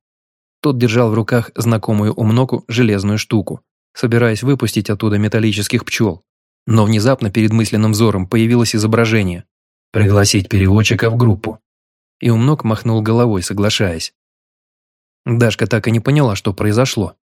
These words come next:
Выдержав бешеную скачку через лес, где каждую секунду ожидало столкновение с веткой, она увидела того Кваза Мура, но почему-то не испытала прежней ненависти. Наоборот, девушка поднялась на спине зверя так, чтобы ее заметили,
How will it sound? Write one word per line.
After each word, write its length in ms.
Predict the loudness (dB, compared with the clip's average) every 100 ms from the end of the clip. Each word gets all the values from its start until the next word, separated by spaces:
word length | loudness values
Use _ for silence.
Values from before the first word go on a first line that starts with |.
| _ _ _ _ _
Выдержав 460 | 0 2 2 0 0
бешеную 380 | 0 0 -2 -2
скачку 380 | -2 -2 -2
через 280 | -4 -2 0
лес, 260 | 0 0 -2 _ _ _
где 180 | -2 0
каждую 340 | 0 -2 -2
секунду 500 | -2 -2 0 0 0 -2
ожидало 380 | 0 2 2
столкновение 640 | 0 -2 -4 -2 0 0 0
с 100 | 0
веткой, 380 | 0 -2 -12 -14 _ _ _ -4
она 220 | 0 2
увидела 360 | 2 0 0 -2
того 260 | -2 -2
Кваза 360 | 0 0 2 2
Мура, 360 | 2 2 -2 -10 _ _ _ _
но 120 | -2
почему-то 440 | 0 0 0 2 2
не 120 | 0
испытала 460 | 0 0 0 0 0
прежней 360 | 0 0 0
ненависти. 540 | 0 0 -2 -4 -8 -18 _ _ _
Наоборот, 560 | -2 0 2 2 0 -4 _ _
девушка 420 | -2 2 2 0
поднялась 520 | -2 -2 0 0 0 -4
на 60 |
спине 340 | -6 0 0 2
зверя 260 | 2 2
так, 200 | 0 -2
чтобы 280 | -2 -2 0
ее 120 | 0
заметили, 560 | 2 2 0 0 -2